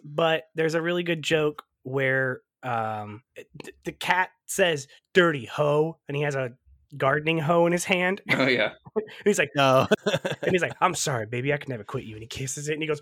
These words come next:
Speaker 1: <laughs> his stupid fucking laugh, and they leave. <laughs> Um, so Larry
Speaker 3: Oh, man. I remember when that, the movie came out, and that joke was, like, such a big controversy.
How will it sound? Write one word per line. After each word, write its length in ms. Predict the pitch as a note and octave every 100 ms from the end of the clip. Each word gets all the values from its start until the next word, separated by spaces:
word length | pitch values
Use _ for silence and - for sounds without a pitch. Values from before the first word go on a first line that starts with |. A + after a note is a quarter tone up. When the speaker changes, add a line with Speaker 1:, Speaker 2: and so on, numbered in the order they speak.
| -
Speaker 1:
<laughs> 760 | A#3+ C4+ E4+ G#3 F3+ F#3 E3+
his 380 | G3 F3 D3+ C#3+
stupid 460 | - - F3 F3+ D#3
fucking 420 | D#3+ E3 D3+ B2
laugh, 380 | C#3 C#3 D3 C3+
and 100 | B2+
they 120 | B2
leave. 640 | A#2 A#2 B2+ A2 G#2+ B2+ - - _ _ _ -
<laughs> 40 | - - - - _ F3+ - - - _ - - - - - -
Um, 360 | G2 G2+ G2+ F#2+ - _ _ _
so 500 | - A#3+ A#3+ A#3 - _ _ _ E3
Larry 360 | F3+ G#3+ B3+ B3+
Speaker 3:
Oh, 240 | B3+ G#3+
man. 220 | F#2+ F#2+ -
I 80 | C#3
remember 340 | F3+ A3+ A#3 A3+
when 140 | F#3+
that, 180 | F3 - _ _ _
the 100 | D3+
movie 240 | C3+ C#3+ D3+
came 240 | D#3 A#2+
out, 200 | A2+ A2+
and 120 | G#2+ A2
that 160 | A2 - _ - A2
joke 360 | - A2+ A2+ A#2
was, 180 | G#2
like, 140 | G2+ F#2+
such 200 | - A2
a 40 |
big 340 | G#2 A2+ G#2 G#2+ _ _ -
controversy. 920 | A#2 G#2+ - - E2+ F2+ F#2 F#2 A2+